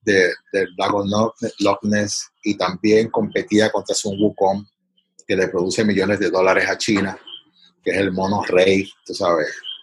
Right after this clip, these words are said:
que es, es súper, súper, súper, un súper, con superpoderes y todo ese tipo de cosas. En todos los países los compositores escriben en las leyendas, o sea,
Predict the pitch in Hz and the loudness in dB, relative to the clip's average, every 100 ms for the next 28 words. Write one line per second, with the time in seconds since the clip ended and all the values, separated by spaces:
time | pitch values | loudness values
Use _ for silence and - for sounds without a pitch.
0 | _ _ - - 87 101 101 - - - | _ _ -6 0 2 2 -4 -8 -4 0
1 | - 87 85 - - - 98 92 - - | 2 2 2 -2 -12 -8 -6 -6 -6 -6
2 | 98 87 - - _ - - 101 95 - | 0 0 0 -12 _ -12 -10 -6 -4 0
3 | 98 80 - - - - - _ - 90 | 0 0 -6 -20 -16 -18 -20 _ -6 -4
4 | - - 85 78 82 98 104 95 - 90 | 0 0 0 0 2 4 4 0 -4 -6
5 | 90 87 87 87 85 - 82 - - - | -4 -4 -6 -8 -12 -12 -12 -14 -16 -18
6 | - - - - - - - - - - | -18 -18 -20 -20 -16 -14 -10 -10 -12 -6
7 | - - 131 147 170 185 185 175 185 185 | -2 0 2 4 6 4 4 4 4 4
8 | 170 156 151 147 135 151 151 156 156 156 | 2 2 -2 -4 -2 2 4 4 2 2
9 | 156 160 151 135 123 104 110 156 101 98 | 2 4 2 2 0 2 0 0 -2 -4
10 | - - - 104 101 95 87 | -12 -16 -8 -4 0 0 -4